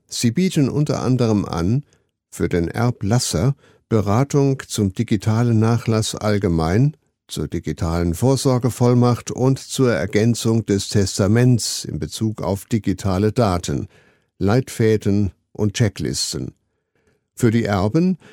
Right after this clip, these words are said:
Geräteanalytik, um eine Übersicht der vorhandenen Daten zu bekommen.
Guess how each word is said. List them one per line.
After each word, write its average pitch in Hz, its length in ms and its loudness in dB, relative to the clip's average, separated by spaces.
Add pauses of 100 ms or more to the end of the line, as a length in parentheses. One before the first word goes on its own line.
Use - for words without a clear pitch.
(360)
Geräteanalytik, 110 1300 2
um 113 160 0
eine 110 200 2
Übersicht 139 640 0
der 123 140 2
vorhandenen 113 640 2
Daten 98 440 0
zu - 180 -4
bekommen. 110 580 0